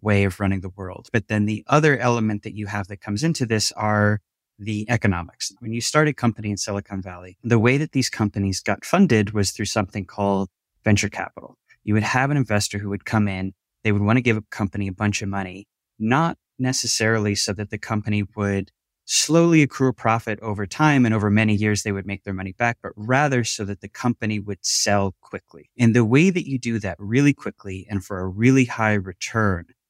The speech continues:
is by building the largest user base you possibly can. And in <laughs> fact, what happened within a few years of this was that,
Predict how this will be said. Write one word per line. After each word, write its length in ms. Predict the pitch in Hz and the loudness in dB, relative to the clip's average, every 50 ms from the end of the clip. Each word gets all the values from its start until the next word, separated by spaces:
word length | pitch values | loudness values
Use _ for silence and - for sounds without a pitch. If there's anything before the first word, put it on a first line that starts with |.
| _ _ _ _ _ | _ _ _ _ _
is 200 | 117 110 107 98 | 2 4 4 4
by 240 | - - 101 101 101 - _ _ - | 2 0 0 0 0 -2 _ _ -2
building 440 | 117 117 123 127 131 123 117 117 104 | 0 2 2 2 2 2 0 0 -2
the 140 | 104 101 98 | -6 -8 -8
largest 760 | 95 95 98 101 110 120 135 139 131 139 131 127 - - - _ | -8 -6 -2 0 0 2 0 0 0 -2 -4 -4 -4 -8 -12 _
user 400 | 101 98 104 104 107 104 104 104 | -12 -8 -6 -6 -4 -2 -2 -4
base 460 | 95 - 98 95 95 92 - - - - - | -4 -4 -6 -10 -8 -8 -8 -8 -8 -10 -12
you 100 | 101 92 - | -16 -16 -14
possibly 640 | - - - - 101 98 98 - 101 95 - - - _ | -14 -8 -2 0 2 2 2 0 -4 -8 -10 -14 -20 _
can. 240 | - - 95 85 - - - | -18 -16 -14 -14 -14 -10 -4
And 100 | 104 104 | -2 -2
in 100 | 98 98 | -2 -2
<laughs> 120 | - - | -4 -6
fact, 260 | - - 123 120 - | -6 -6 -6 -6 -6
what 120 | - 120 - | -8 -8 -4
happened 400 | - 135 135 135 - 131 117 110 | -2 0 0 0 0 0 -2 -2
within 280 | 117 101 - 117 107 | -4 -6 -6 -4 -4
a 60 | 107 104 | -4 -4
few 240 | - - - 123 | -6 -6 -6 -6
years 340 | 110 104 117 139 180 190 - | -4 0 0 2 2 2 0
of 140 | - 98 - | -2 -4 -6
this 340 | - 90 92 - - - - _ _ _ _ _ _ _ _ _ _ _ | -10 -12 -10 -10 -10 -10 -10 _ _ _ _ _ _ _ _ _ _ _
was 420 | - 107 113 113 110 110 98 - 113 98 | -10 -6 -4 -4 -2 -2 -4 -6 -6 -4
that, 360 | - 113 107 107 104 107 - | 0 0 2 2 0 -2 -6